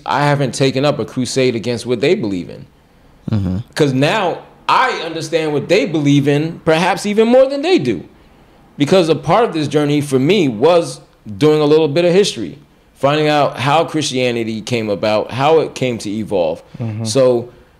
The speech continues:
Speaker 1: how can me walk in this path and, and, and, and learning more about my ancestors, learning more about the indigenous beliefs of my ancestors, how has it helped me? How has it helped my family? How has it helped the living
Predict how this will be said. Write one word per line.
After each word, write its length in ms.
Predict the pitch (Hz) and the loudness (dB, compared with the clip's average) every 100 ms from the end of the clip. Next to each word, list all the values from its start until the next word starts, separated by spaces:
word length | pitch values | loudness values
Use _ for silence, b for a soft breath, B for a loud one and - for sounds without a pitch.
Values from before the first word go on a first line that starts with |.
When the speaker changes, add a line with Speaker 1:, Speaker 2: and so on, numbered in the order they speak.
| B B | B B
Speaker 1:
how 320 | - 147 170 | -2 2 0
can 560 | - 156 139 131 78 65 | 0 -4 -2 -4 -8 -12
me 380 | 98 123 156 147 | -4 2 4 4
walk 340 | 113 127 127 | 4 2 2
in 140 | 127 110 | -2 -2
this 180 | 120 123 | -4 -4
path 440 | - 123 117 113 | -4 -2 -2 -4
and, 180 | 110 90 | -8 -6
and, 320 | 101 107 - | -6 -8 -8
and, 340 | 95 113 101 78 - | -8 -8 -8 -12 -14
and 420 | 92 107 104 101 - 57 62 60 | -8 -8 -8 -10 -14 -20 -18 -10
learning 420 | 98 135 147 127 | -2 0 0 0
more 220 | 120 131 | 2 4
about 280 | 123 123 117 | 2 0 -2
my 160 | 113 117 | -2 0
ancestors, 920 | 104 117 117 - 120 107 117 110 101 B B - | 0 0 0 0 -2 -2 -4 -4 -10 B B -4
learning 360 | 113 127 120 | 0 0 0
more 220 | 113 127 123 | 2 2 2
about 300 | 107 113 - | 2 -2 -2
the 80 | |
indigenous 560 | 110 98 117 110 117 110 | -8 -4 -4 -4 -6 -8
beliefs 500 | 95 95 113 123 - | -8 -6 -4 -4 -4
of 80 | 107 | -6
my 180 | 113 107 | -4 -4
ancestors, 500 | 104 113 117 113 95 | -4 -4 -6 -6 -6
how 260 | 95 123 | -2 0
has 200 | 127 123 | 0 -2
it 100 | 101 | -2
helped 240 | 95 120 80 | -2 -2 -2
me? 320 | 113 123 110 B B | -4 -4 -6 B B
How 160 | - 113 | -2 0
has 180 | 117 101 | 0 -4
it 80 | 92 | -4
helped 220 | 117 90 | -2 -2
my 160 | 107 104 | -4 -6
family? 400 | 113 113 113 104 | -4 -4 -2 -2
How 200 | 113 139 | 0 2
has 180 | 139 110 | 2 0
it 80 | 104 | 0
helped 360 | 120 - - | 0 -2 -6
the 80 | 98 | -6
living 520 | 95 117 123 131 131 | 0 2 2 0 -2